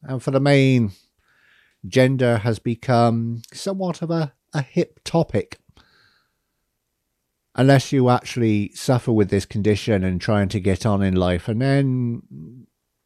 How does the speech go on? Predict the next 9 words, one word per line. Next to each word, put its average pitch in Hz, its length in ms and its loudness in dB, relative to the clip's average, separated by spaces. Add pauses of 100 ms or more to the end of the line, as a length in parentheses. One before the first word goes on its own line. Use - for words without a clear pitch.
(360)
the 143 100 4
closed 139 520 4
minds 113 500 0
and 104 100 -2
the 107 60 0
narrow 107 260 2
minds 98 360 0
seem 98 280 -2
to 90 560 0